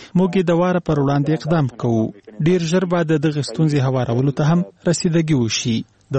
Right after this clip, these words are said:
Speaker 2: ښاغلي امان په خبره په پام کې ده چې په نږدې راتلونکي کې به په میدان وردګو او په تیره د جلریز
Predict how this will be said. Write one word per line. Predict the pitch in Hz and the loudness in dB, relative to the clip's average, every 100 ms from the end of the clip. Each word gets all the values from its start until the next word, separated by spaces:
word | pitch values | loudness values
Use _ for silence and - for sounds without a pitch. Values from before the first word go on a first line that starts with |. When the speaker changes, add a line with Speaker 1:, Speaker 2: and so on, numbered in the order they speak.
| - | -2
Speaker 2:
ښاغلي | 151 147 202 | -2 0 2
امان | 175 165 185 175 | 2 2 2 0
په | 165 | -2
خبره | - 151 180 175 - | -4 0 0 0 -2
په | |
پام | 151 156 170 | -2 0 0
کې | - 160 | 0 0
ده | 165 | 0
چې | - 165 120 - | 0 -2 -4 -4
په | 147 | 0
نږدې | 151 143 151 214 | 0 0 0 2
راتلونکي | 180 165 - 196 165 185 | 0 -2 0 0 2 -2
کې | 175 160 | 0 0
به | 175 175 - | -2 -4 -6
په | 147 143 | -2 0
میدان | 147 143 151 | 0 0 0
وردګو | 147 151 160 175 175 156 - - | 0 0 0 0 2 0 -2 -6
او | 127 | -4
په | - | -4
تیره | 147 185 202 180 | 0 2 2 0
د | 143 127 | -2 -2
جلریز | 147 147 139 190 190 | 0 0 2 0 0